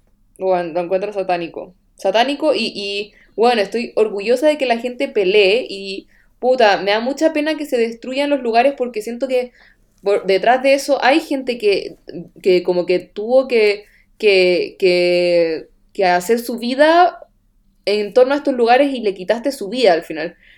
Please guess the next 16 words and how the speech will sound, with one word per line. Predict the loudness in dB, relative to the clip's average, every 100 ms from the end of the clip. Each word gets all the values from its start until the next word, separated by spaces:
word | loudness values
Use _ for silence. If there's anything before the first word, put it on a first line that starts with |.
| _
Pero | 0 2
por | 4 2
otro | 2
lado, | 4 4 6 4 2 -6 _
como | -4 -4
que | -2 -2
no, | 0 0 0 -2 -6 _ _
no | -6 -4
siento | 0 0 0
que | 2
la | 4
rabia | 4 4 2 2 0
que | -4
siente | -6 -4
la | -2 -2
gente | -4 -8 -6 -6 -6